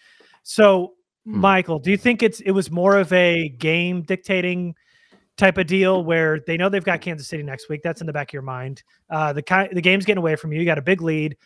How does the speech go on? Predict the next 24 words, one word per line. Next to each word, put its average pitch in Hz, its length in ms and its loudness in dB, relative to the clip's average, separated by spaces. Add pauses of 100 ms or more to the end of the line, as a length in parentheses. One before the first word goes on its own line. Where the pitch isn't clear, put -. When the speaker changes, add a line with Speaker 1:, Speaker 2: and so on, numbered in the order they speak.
(120)
Speaker 1:
Austin 190 280 2
Eckler 190 260 0
goes 170 200 -2
down. 160 540 0 (260)
Uh, 160 160 -2
Justin, 185 480 -2
Justin 185 280 -2
Jackson's 175 340 -2
been 170 120 -4
effective 185 360 -2
enough, 170 480 0 (340)
and 185 140 0
then 175 140 0
Joshua 175 280 0
Kelly 196 220 2
comes 208 240 0
in. 214 80 2
Do 175 60 -4
you 175 40 0
think 185 160 -4
it's 175 160 -6
more 180 200 0
of 165 180 0
a, 156 420 0